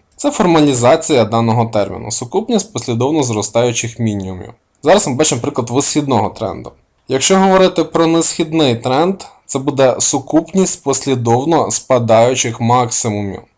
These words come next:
Пріоритетними є продажі,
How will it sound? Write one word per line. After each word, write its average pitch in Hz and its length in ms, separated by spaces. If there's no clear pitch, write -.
Пріоритетними 156 920
є 131 220
продажі, 123 760